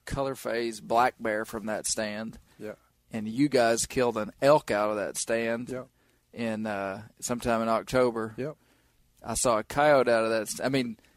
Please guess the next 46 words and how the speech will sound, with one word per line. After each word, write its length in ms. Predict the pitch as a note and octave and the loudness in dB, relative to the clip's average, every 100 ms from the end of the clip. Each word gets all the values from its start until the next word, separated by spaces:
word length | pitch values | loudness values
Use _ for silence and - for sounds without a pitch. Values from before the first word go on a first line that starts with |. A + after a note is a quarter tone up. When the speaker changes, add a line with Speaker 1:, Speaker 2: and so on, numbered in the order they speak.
| _ _ _ | _ _ _
Speaker 1:
you 200 | C3 F3 | -8 4
got 280 | F#3 A2+ A2+ | 6 6 6
bears 320 | C#3 D3+ A#2+ | 6 6 4
like 260 | G#2+ E2 | 0 -2
crazy. 600 | - - C#3+ C3 E2+ C#2 - | -6 0 2 0 -4 -12 -6
And 100 | B2+ | 0
I 60 | C3 | 2
Speaker 2:
Oh, 40 | |
Speaker 1:
can't 180 | C3 D#3+ | 2 2
Speaker 2:
good. 40 | |
Speaker 1:
believe 260 | C#3 D3 C3 | 6 6 6
I 60 | |
hadn't 220 | A#2+ A#2+ A#2 | 4 2 0
even 120 | G#2+ | 0
said 220 | C3 A#2 | 2 2
it. 100 | - _ - | 0 _ -4
We've 140 | C3+ | -2
been 180 | C3+ B2 _ _ - | 0 -2 _ _ 2
talking 240 | C3+ B2+ | 4 4
about 160 | A#2 F#2 | 4 6
whitetails 440 | A#2+ B2 A#2+ G#2+ | 4 4 2 0
'cause 120 | A2 | 0
that's 180 | A2+ A#2 | 0 2
what 100 | A#2+ | 0
we're 140 | G2 G#2+ | 0 2
hunting 280 | B2+ A2 | 2 0
this 180 | A2+ G#2+ | -4 -4
week. 240 | A#2+ A#2 - | -2 -2 -4
Speaker 2:
<laughs> 40 | |
Yeah. 260 | E3+ C3+ A#2+ _ | -6 -4 -6 _
Speaker 1:
But, 220 | - A2 A2+ | 2 2 4
uh, 260 | A2 F#2 E2+ _ _ - | 4 2 -4 _ _ -2
hey, 280 | A#2+ B2+ A2+ | 4 4 4
Tom 800 | - C3 C#3 D#3 C#3+ C3 B2 G#2+ G#2+ _ _ _ _ _ | 2 6 8 8 8 6 2 -8 -12 _ _ _ _ _
is 160 | - A2+ | -4 -2
a 80 | G#2 | -2
long, 540 | G#2 A#2 C3+ C3+ B2 - | 4 8 8 8 4 0
was 380 | A#2+ C#3+ C#3 A#2+ | 4 6 6 4
a 80 | A2 | 2
longtime 720 | A2 B2 C3+ C#3 C3+ A#2 A#2 | 4 6 6 4 2 2 2
Bear 180 | A#2 A#2+ | 2 2
Hunting 200 | A#2+ A2+ | 0 0
Magazine 440 | A2 A2+ A2 A2 | 0 0 -2 -2
advertiser. 800 | G#2+ A#2 C3 A#2+ A2+ G#2 G#2 G#2 | 2 2 2 2 0 0 -2 -8
Speaker 2:
You 120 | G#2+ G#2 | -10 -10
bet. 200 | G2+ | -10